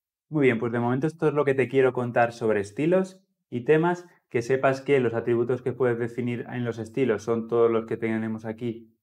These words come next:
de atributos en, en el diseñador. Así que podrías configurar literalmente cualquier cosa con los estilos, pero también recomendarte que los uses con cuidado porque es difícil que se vayan un poco de las manos. Así que ve poco a poco diseñando los estilos de tu aplicación.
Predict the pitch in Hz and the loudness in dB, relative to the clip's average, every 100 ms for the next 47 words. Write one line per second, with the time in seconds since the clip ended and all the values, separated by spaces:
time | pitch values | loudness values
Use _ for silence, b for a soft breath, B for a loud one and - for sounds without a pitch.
0 | - 110 101 104 110 113 104 104 98 95 | -4 -4 -2 -2 -2 -2 -4 -6 -8 -8
1 | 92 _ _ _ _ 123 117 110 104 101 | -10 _ _ _ _ -8 -6 -4 -4 -6
2 | 101 101 98 98 101 101 98 95 104 165 | -6 -6 -6 -6 -8 -8 -6 -4 -2 -4
3 | - _ _ _ _ - 101 110 107 104 | -8 _ _ _ _ -12 -10 -8 -2 -2
4 | 104 110 104 107 107 113 107 110 110 110 | -2 0 2 0 -2 -6 -4 -2 0 0
5 | 107 110 107 107 110 113 107 101 110 113 | -2 -2 -4 -2 -4 -2 -2 0 -2 -4
6 | 110 113 113 110 123 123 160 170 180 180 | -6 -6 -4 -6 -8 -4 0 2 0 -2
7 | - _ _ _ _ _ 143 156 156 135 | -14 _ _ _ _ _ 2 2 2 2
8 | 135 143 131 123 117 117 120 120 135 131 | 0 0 -2 0 0 0 -2 -2 -2 0
9 | 113 113 117 123 120 120 113 117 113 131 | -2 -2 -6 -6 -4 -4 -2 0 2 0
10 | 131 110 113 113 113 117 120 110 - 101 | -4 -6 -6 -6 -6 -4 -4 -6 -6 -4
11 | 104 110 107 110 107 110 107 104 98 95 | -4 -4 -6 -6 -2 0 0 -2 -4 -6
12 | 101 95 92 113 120 113 120 123 135 135 | -6 -8 -6 -4 -4 0 2 2 2 2
13 | 135 131 117 110 117 113 123 123 120 - | 0 0 -2 -2 -4 -2 -2 -4 -6 -6
14 | 123 120 120 117 117 117 117 147 160 160 | -4 -2 -2 -2 -4 -4 -4 0 0 0
15 | 160 - | -4 -12